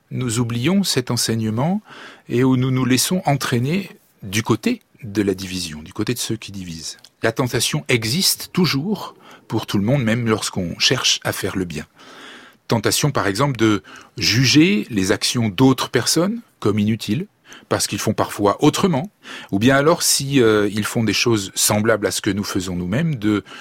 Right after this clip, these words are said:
critiquer leur méthode, de dire que seule notre manière de faire est la bonne. Or, il me semble que la situation de pandémie que nous traversons nous entraîne peut-être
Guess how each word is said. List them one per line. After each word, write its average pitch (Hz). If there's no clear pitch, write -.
critiquer -
leur 104
méthode, 120
de 98
dire 117
que 101
seule 131
notre 131
manière 110
de 92
faire 151
est 107
la 120
bonne. 92
Or, 160
il 151
me 143
semble 190
que 147
la 123
situation 131
de 127
pandémie 104
que -
nous 107
traversons 131
nous 131
entraîne 156
peut-être -